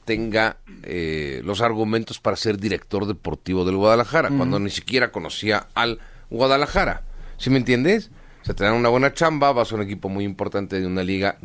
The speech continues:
Speaker 1: que desconoces por completo y dices tú, bueno, pues si voy a estar ganando aquí,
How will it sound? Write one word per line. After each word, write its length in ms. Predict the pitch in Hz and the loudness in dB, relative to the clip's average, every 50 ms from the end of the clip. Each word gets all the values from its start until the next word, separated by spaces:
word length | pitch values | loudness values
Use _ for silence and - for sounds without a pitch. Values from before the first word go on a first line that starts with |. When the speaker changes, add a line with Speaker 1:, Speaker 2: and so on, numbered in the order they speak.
| 92 | -8
Speaker 1:
que 100 | - 101 | -4 -2
desconoces 520 | 90 85 80 - - 90 98 98 90 90 - | -2 -2 -4 -4 -4 -2 -2 -2 -4 -6 -8
por 180 | - 101 101 | -4 -6 -4
completo 480 | 95 - 123 123 - 135 147 143 143 143 | -2 -2 -4 -2 0 0 0 0 2 0
y 40 | 131 | -2
dices 200 | 110 110 113 - | -2 -2 -6 -6
tú, 100 | - 135 | -6 -6
bueno, 180 | 131 147 160 151 | -4 -4 -6 -6
pues 160 | - - - | -8 -8 -6
si 40 | 113 | -2
voy 100 | 110 120 | 0 0
a 20 | |
estar 260 | 117 - - 120 120 | 0 2 0 0 0
ganando 340 | 104 113 117 117 117 123 120 | 2 0 2 2 2 2 2
aquí, 400 | 131 123 - - 135 139 147 147 | 0 0 0 2 4 4 4 2